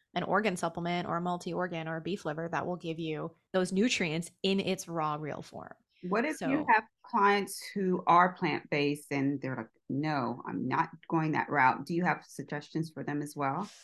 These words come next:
Speaker 1: It's a hard one. My suggestion is to really sit with how you're feeling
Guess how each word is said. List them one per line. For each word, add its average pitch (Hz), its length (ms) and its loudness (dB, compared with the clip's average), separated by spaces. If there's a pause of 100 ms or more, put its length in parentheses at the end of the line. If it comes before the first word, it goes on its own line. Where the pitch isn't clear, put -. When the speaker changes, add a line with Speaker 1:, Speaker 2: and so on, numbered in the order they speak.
(600)
Speaker 1:
It's 240 200 8
a 240 60 6
hard 185 340 6
one. 156 280 2
My 180 160 2
suggestion 196 760 2
is 185 240 -2
to 196 120 -4
really 175 320 0
sit - 380 0
with 175 140 0
how 165 180 -2
you're 165 220 0
feeling 185 800 -2